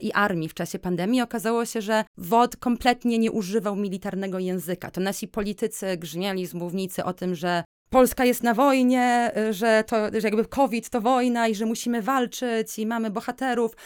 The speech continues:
a wot mówił bardziej językiem takim profesjonalnym, językiem empatii, językiem współdziałania.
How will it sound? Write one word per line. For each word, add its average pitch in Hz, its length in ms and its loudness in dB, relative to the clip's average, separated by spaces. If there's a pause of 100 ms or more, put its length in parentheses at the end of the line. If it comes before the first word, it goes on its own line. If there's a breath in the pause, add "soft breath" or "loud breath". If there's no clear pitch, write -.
(260 loud breath)
a 226 340 8
wot 277 280 2
mówił 285 260 4
bardziej 247 340 0
językiem 214 680 -2
takim 202 260 -6
profesjonalnym, 208 680 -2
językiem 190 420 -4
empatii, 214 640 -2 (300 soft breath)
językiem 208 420 -2
współdziałania. 185 760 -2